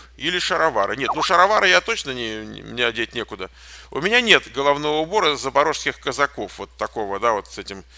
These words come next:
Я, я представляю, о чем вы говорите. Нет, такого у нас нет. Шароваров точно не надо, я вас умоляю.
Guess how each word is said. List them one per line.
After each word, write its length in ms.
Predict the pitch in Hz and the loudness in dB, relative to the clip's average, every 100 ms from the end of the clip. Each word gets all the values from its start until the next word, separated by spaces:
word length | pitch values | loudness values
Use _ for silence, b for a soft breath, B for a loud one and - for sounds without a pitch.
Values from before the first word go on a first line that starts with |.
| B B - | B B -6
Я, 340 | 117 110 104 | 0 2 2
я 180 | 101 113 | 0 -4
представляю, 520 | 120 113 139 117 101 | -4 -4 0 0 -2
о 40 | 101 | -4
чем 200 | 113 110 | -8 -8
вы 60 | |
говорите. 200 | 156 135 | -8 -6
Нет, 160 | 139 104 | -6 -4
такого 320 | 120 175 143 | -6 -6 -8
у 100 | 139 | -6
нас 220 | 131 139 | -6 -6
нет. 240 | 101 92 - | -10 -14 -12
Шароваров 500 | - 143 175 202 196 | 0 2 4 2 2
точно 260 | 190 - 160 | -2 -2 0
не 120 | 156 | 0
надо, 220 | 113 104 | 0 -2
я 120 | 110 | -4
вас 120 | 113 123 | -4 -4
умоляю. 320 | 117 107 | -4 -4